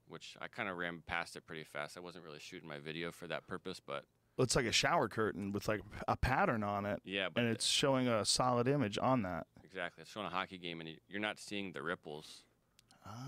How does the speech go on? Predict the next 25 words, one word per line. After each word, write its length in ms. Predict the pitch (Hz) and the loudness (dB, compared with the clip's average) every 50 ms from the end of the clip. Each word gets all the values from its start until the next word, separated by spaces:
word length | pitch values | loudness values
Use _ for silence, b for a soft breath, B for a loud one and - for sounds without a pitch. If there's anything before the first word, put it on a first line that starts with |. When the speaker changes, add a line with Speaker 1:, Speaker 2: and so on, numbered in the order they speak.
| 135 127 110 | -8 -6 -6
Speaker 1:
So 100 | 98 87 | -6 -6
you 60 | 92 | -6
don't 180 | 95 92 - | -6 -6 -6
need 120 | - 95 85 | -6 -8 -8
a 40 | 82 | -8
flat 320 | - - 104 92 - - | -6 0 0 0 0 0
screen 520 | - - - 98 95 90 85 80 80 80 - | -4 -12 -8 -6 -6 -4 -6 -6 -10 -12 -14
for 140 | - - 82 | -14 -12 -10
this 140 | 87 90 - | -10 -10 -10
projector. 480 | - 78 73 80 85 85 - - 78 | -12 -12 -6 -4 -4 -4 -4 -6 -14
You 160 | 73 80 78 - | -12 -12 -12 -14
can 140 | - 78 - | -14 -16 -14
project 320 | 82 76 80 78 76 - | -14 -10 -10 -10 -10 -10
it 80 | 76 - | -10 -12
on 120 | 76 76 | -10 -8
anything. 540 | 78 80 82 80 - - 67 67 73 71 65 | -8 -8 -10 -10 -12 -12 -12 -12 -12 -12 -12
And 100 | 57 71 - | -8 -4 -2
Speaker 2:
Like 80 | 123 | -2
a 40 | 120 71 | 0 2
Speaker 1:
have, 60 | - | 2
Speaker 2:
tree. 400 | - - 160 170 127 76 62 - - | 2 4 4 2 2 0 -4 -8 -14
Speaker 1:
and, 120 | - - - - - | -20 -20 -20 -18 -20
exactly. 600 | - 73 - - 82 80 82 - - - - - - _ _ - | -20 -16 -8 -4 -4 -4 -4 -6 -12 -20 -20 -20 -20 _ _ -20
Or 80 | - - _ _ _ _ - | -20 -20 _ _ _ _ -8
ideally, 600 | - 80 78 78 87 90 82 73 71 69 71 73 | -8 -8 -6 -4 -4 -4 -4 -6 -8 -10 -10 -12